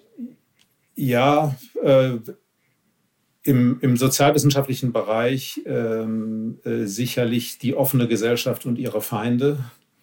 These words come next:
Das ist ein Buch von Karl Popper, das mich sehr beeindruckt hat.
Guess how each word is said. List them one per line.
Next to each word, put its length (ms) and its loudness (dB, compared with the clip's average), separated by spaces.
Das 180 -6
ist 160 -6
ein 120 0
Buch 240 -6
von 180 -8
Karl 180 -6
Popper, 280 -6
das 160 -6
mich 140 -6
sehr 180 -6
beeindruckt 540 -8
hat. 300 -8